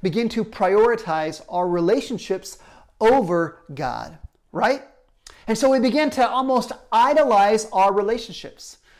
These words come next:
where we idolize our spouse, or we idolize our child, we idolize,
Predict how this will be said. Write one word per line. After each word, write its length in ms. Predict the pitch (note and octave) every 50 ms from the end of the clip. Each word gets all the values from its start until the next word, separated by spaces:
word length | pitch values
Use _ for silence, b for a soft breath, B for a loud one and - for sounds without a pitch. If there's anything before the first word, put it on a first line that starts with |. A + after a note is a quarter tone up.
| b b b
where 120 | F#3+ G3+
we 240 | G#3 A#3 A#3 A#3 - -
idolize 720 | G#3 G#3+ A3+ C4 C#4+ C#4 A3 F#3 E3+ D#3+ D#3+ E3 E3+ -
our 180 | - - F#3 F3
spouse, 720 | - - - - - G#3 F3+ D3 A#2 D3 - - - - b b b b b
or 60 | F3+
we 80 | F3+ F#3
idolize 480 | F#3 G#3 G#3+ A3 A3+ A3 G#3+ G#3 F3 G3
our 100 | F3+ E3
child, 560 | - - - G#3 G3+ G3 G3 F3+ D#3+ D3+ C#3+
we 160 | C#3 E3+ -
idolize, 680 | F3 G#3 A3 A#3 A#3 A3 G#3+ G3+ G3+ G3+ G3+ F#3 - -